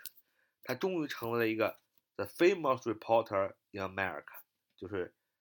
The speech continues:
在美国最有影响力、最著名的记者。从此以后，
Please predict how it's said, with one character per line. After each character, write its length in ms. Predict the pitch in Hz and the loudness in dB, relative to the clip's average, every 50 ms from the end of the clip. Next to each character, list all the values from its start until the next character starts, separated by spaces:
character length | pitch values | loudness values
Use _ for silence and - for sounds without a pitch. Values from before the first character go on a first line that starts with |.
| _ _ | _ _
在 220 | _ - 110 104 101 | _ 0 2 2 2
美 180 | 101 98 95 | 0 -4 -6
国 340 | 90 101 101 107 - - - _ _ _ | -4 0 0 0 0 -2 -8 _ _ _
最 260 | _ - - 170 151 | _ 0 4 4 6
有 220 | 123 104 95 95 101 | 6 4 2 0 -2
影 80 | 107 | -4
响 180 | 104 110 90 90 | -4 -6 -6 -6
力、 200 | 104 104 - _ _ _ _ _ - | -8 -12 -14 _ _ _ _ _ 0
最 160 | 160 - 156 | 2 2 2
著 200 | 160 - 135 120 | -2 -6 -10 -12
名 200 | 98 95 92 92 | -12 -12 -12 -10
的 160 | 92 - - _ _ _ _ | -10 -12 -12 _ _ _ _
记 120 | _ - 101 | _ -16 -14
者。 200 | 80 80 73 _ _ - - - - _ _ _ | -14 -14 -18 _ _ -20 -20 -20 -20 _ _ _
从 180 | _ - 160 160 | _ -4 -4 -2
此 140 | 151 170 156 | 2 4 4
以 60 | 123 | 4
后， 320 | 120 139 135 113 - - | 4 2 0 0 -2 -6